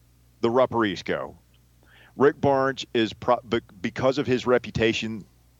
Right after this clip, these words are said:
as well as the way he works the officials during the games, which is expertly, in my opinion, he gets as good a whistle against you guys as anyone. Now, now, T J, I, listen, I,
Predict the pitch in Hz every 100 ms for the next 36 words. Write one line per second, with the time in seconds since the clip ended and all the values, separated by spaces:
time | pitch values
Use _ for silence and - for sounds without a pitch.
0 | _ _ _ _ _ _ 101 95 120 127
1 | 117 98 104 95 107 101 110 92 90 131
2 | - 123 98 - 87 - 78 85 - _
3 | _ _ - 95 82 78 85 78 82 -
4 | _ 92 - 87 80 - - _ _ _
5 | _ 147 135 - 208 87 80 82 - 90
6 | 82 78 90 78 80 82 _ - - -
7 | 170 277 180 170 170 156 135 143 131 110
8 | 113 - - 107 101 87 85 92 78 65
9 | - - _ _ _ _ _ _ _ _
10 | _ 120 123 127 120 190 214 190 190 165
11 | 180 - 131 113 - 101